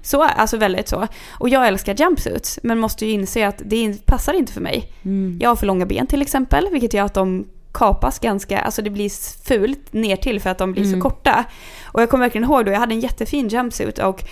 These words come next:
Speaker 1: i praktiken så när man la fram kläderna var det jättesnyggt. Men jag hade på mig det, jag var, kände mig rätt obekväm.
Speaker 2: Mm.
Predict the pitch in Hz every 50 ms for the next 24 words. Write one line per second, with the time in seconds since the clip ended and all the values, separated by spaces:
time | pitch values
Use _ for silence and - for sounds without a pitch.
0 | - - - - - - - - - 226 - 247 240 - - - 320 285 - 202
1 | 196 196 - 208 202 202 196 196 196 208 - 294 262 240 - 214 196 185 185 185
2 | 185 190 180 180 196 220 - - 220 - - 190 - - - - - - - -
3 | - - - 233 233 233 226 220 214 208 214 214 302 - - 302 285 226 190 196
4 | 208 214 226 220 - 240 226 214 202 208 220 208 196 190 - - 233 226 202 214
5 | 226 - 247 220 - 190 202 214 208 208 208 208 220 208